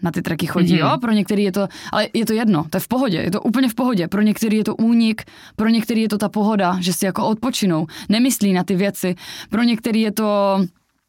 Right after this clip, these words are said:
Speaker 1: eh, nevím, z různých důvodů. Proč chodíš ty na hory a proč si potřebuješ takhle, nevím, čistíš si hlavu, nebo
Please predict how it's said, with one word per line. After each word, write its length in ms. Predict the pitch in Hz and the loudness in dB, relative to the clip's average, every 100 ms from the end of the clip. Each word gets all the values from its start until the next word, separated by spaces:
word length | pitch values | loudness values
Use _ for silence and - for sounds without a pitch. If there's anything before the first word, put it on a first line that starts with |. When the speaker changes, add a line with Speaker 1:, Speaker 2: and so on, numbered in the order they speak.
| _ - - | _ -10 -2
Speaker 1:
eh, 240 | 185 180 | 0 0
nevím, 340 | - 202 175 151 - | 0 0 0 -2 -2
z 120 | 170 | 2
různých 380 | 202 185 180 - - - - | 4 4 2 -2 -10 -6 0
důvodů. 460 | 190 175 170 156 | 2 2 2 0
Proč 220 | 156 170 | -2 -4
chodíš 280 | - 196 160 | -2 0 0
ty 140 | - 160 | -2 -2
na 80 | |
hory 300 | 160 156 160 160 | 0 0 0 -2
a 260 | 165 160 151 | 0 0 -2
proč 220 | - 156 | -4 -4
si 100 | 185 | -2
potřebuješ 380 | 170 - 170 160 | -2 -2 -4 -4
takhle, 400 | 160 165 165 - - _ - | -6 -4 -4 -6 -12 _ -2
nevím, 320 | 175 160 160 | 0 0 -4
čistíš 300 | - - 190 | -6 -2 -2
si 120 | 180 | 0
hlavu, 320 | 170 165 208 | 0 0 0
nebo 280 | 262 185 175 | 2 2 0